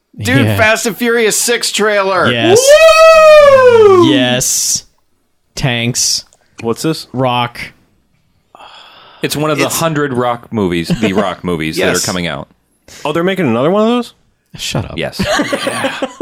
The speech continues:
Speaker 1: And it's got a tank. And they take down a plane with cars
Speaker 3: Uh-huh.
Speaker 1: and then drive the car out the front of the exploding plane.
Speaker 3: Hmm.
Speaker 4: And that's
Speaker 2: Yeah.
Speaker 4: just in the fucking trailer, man.
Speaker 2: Yeah.
Speaker 3: Mm-hmm.
Speaker 2: Yeah.
Speaker 1: You know, I, I keep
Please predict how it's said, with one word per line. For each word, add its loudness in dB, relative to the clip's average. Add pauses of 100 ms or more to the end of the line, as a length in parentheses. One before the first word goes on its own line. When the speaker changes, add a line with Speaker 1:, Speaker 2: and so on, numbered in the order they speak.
(240)
Speaker 1:
And -6
it's -6
got -4
a -4
tank. -4 (1900)
And -4
they -2
take -4
down -2
a -2
plane -4 (1400)
with -4
cars -2 (220)
Speaker 3:
Uh-huh. -6 (220)
Speaker 1:
and 0
then 0
drive -4
the -6
car -4
out -6
the -6
front -6
of -6
the 0
exploding -2
plane. -4 (460)
Speaker 3:
Hmm. -8 (380)
Speaker 4:
And 0
that's 0
Speaker 2:
Yeah. -4
Speaker 4:
just -8
in 0
the -2
fucking -6
trailer, -4
man. 0 (360)
Speaker 2:
Yeah. -16
Speaker 3:
Mm-hmm. -12
Speaker 2:
Yeah. 0
Speaker 1:
You 4
know, 2
I, -2
I -6
keep -4